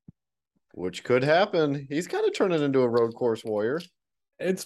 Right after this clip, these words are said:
Speaker 2: funny, 'cause back when he was first called a road course warrior by, I believe, Mike Joy,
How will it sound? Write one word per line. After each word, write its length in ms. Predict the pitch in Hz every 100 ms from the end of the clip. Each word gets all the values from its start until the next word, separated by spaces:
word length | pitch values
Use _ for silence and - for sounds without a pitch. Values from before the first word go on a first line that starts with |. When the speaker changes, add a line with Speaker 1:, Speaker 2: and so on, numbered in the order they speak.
| -
Speaker 2:
funny, 340 | 311 302 269 190
'cause 180 | 214 214
back 380 | 359 339 320 -
when 360 | 233 220 196
he 160 | 190 196
was 220 | 180 -
first 420 | - 202 220 -
called 340 | - 175 185 190
a 80 |
road 400 | 175 175 175 175
course 300 | 175 185 180
warrior 340 | 180 175 180 180
by, 400 | 139 131 131 131
I 140 | 127
believe, 320 | 123 135 156
Mike 260 | 156 151 143
Joy, 420 | 160 160 165 156